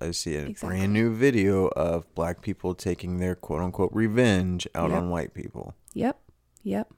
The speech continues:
Speaker 1: For slavery and everything else.
Speaker 2: Mm-hmm.
Speaker 1: Just a little sidebar for y'all, a little history lesson. Not a single European went into Africa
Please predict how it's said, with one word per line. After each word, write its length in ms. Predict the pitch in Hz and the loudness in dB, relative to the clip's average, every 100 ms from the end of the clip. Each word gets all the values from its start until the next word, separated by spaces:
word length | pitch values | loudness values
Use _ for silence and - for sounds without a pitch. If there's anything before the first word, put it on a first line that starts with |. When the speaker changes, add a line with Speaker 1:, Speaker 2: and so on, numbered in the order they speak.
| _ | _
Speaker 1:
For 180 | - - | -12 -10
slavery 560 | - - 95 90 95 95 | -8 -4 -2 0 0 0
and 100 | 92 | 0
everything 400 | 90 90 78 82 | -2 -4 -6 -6
else. 300 | - - - | -10 -12 -10
Speaker 2:
Mm-hmm. 400 | 190 190 196 - 311 _ _ | -6 -4 -6 -4 -6 _ _
Speaker 1:
Just 200 | - - | -10 -4
a 40 | 95 | 0
little 200 | 98 92 | 2 0
sidebar 640 | - 110 113 104 120 110 | 2 4 4 4 2 2
for 180 | - 117 | 2 2
y'all, 300 | 120 117 123 113 - - | 2 0 -2 -10 -20 -14
a 40 | - | -6
little 340 | 87 90 85 | -4 -2 -2
history 440 | 82 98 - 107 | 0 -2 -2 -2
lesson. 440 | 101 98 - 101 95 _ _ _ _ - _ _ _ _ | 0 -2 -2 -6 -6 _ _ _ _ -20 _ _ _ _
Not 200 | - 90 | -4 -2
a 120 | 67 - | -2 -4
single 520 | - - 101 120 117 | -4 -2 0 2 2
European 560 | 113 110 104 113 101 | 4 2 2 -2 -2
went 140 | 90 90 | -2 -2
into 260 | 95 101 | -2 -2
Africa 600 | - 87 - - - 90 | -2 -4 -4 -8 -6 -8